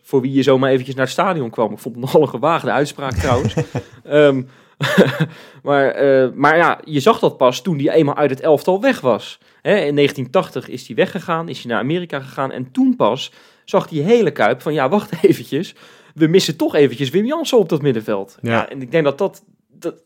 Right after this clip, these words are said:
Speaker 1: dat is met die spelers die eigenlijk een beetje hun hele leven, eh, niet zo uitgesproken zijn, misschien ook een beetje onderschat worden. Ja, dan krijg je dus dit soort taferelen, weet je wel. Dat, dat, dat die hele Kuip in één keer heim-, heimwee krijgt naar, naar zo'n geweldige voetballer.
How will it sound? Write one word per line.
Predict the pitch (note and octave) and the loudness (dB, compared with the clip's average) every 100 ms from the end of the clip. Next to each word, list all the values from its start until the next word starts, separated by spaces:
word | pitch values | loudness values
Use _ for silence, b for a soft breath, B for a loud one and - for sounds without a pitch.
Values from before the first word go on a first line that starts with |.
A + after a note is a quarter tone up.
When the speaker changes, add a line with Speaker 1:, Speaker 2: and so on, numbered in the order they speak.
| _ | _
Speaker 1:
dat | D#3+ | -10
is | D#3 D3+ | -8 -4
met | D#3 | -4
die | - C#3+ C3 b b _ _ _ _ _ _ | -4 -10 -14 b b _ _ _ _ _ _
spelers | - - E3+ C#3+ | -8 2 4 4
die | C#3 | 0
eigenlijk | C#3+ C3+ C3 | -2 -4 -8
een | C3+ | -4
beetje | C#3 C#3+ C3 | 0 0 0
hun | B2 | 0
hele | C#3+ | 0
leven, | C#3 C3+ B2+ B2 A#2 b b b _ | 2 4 2 -2 -8 b b b _
eh, | B2+ A#2+ A#2 | -4 0 0
niet | B2 D3 | -2 -4
zo | - | 0
uitgesproken | E3+ F3 - - D3+ D3 | 2 0 -2 2 2 2
zijn, | C#3 C#3+ | -2 -4
misschien | C3+ - | -4 -4
ook | C3+ | -4
een | A#2+ A2 | -4 0
beetje | D3+ D#3+ - A#2+ b b | 0 0 -6 -12 b b
onderschat | D3 B2+ - F3 D#3 | -4 -4 -2 -4 0
worden. | D3+ C#3 D3 b b | -2 -2 -6 b b
Ja, | - | -4
dan | C#3+ | -2
krijg | C#3+ C#3 | -2 -4
je | |
dus | C3 B2+ | -6 -6
dit | A3 | -4
soort | G#3+ - | -4 -2
taferelen, | C#3 C3 B2+ A2+ G#2+ | -4 -2 -2 0 0
weet | A2 A2 | -2 -2
je | |
wel. | B2 C#3+ | -6 -6
Dat, | D3+ - | -8 -8
dat, | C#3 C3+ | -10 -8
dat | C#3+ C3+ | -8 -4
die | C#3 | -2
hele | C#3+ C3+ | 0 -2
Kuip | E3+ E3 D#3+ | -6 -8 -8
in | C#3 | -4
één | B2+ A2+ | -4 -4
keer | B2 | -6
heim-, | A#2 A#2+ A2+ | -4 -4 -6
heimwee | - C#3 D#3+ C3 | -2 0 2 0
krijgt | A#2 A#2+ A2 | -2 -6 -6
naar, | - A#2 A#2 b b b - | -6 -8 -8 b b b -12
naar | - | -4
zo'n | C3+ | -4
geweldige | C3 C3+ C3 C3+ | -2 -2 -2 -8
voetballer. | C3 G#3+ C3 G2+ | -10 -6 -6 -6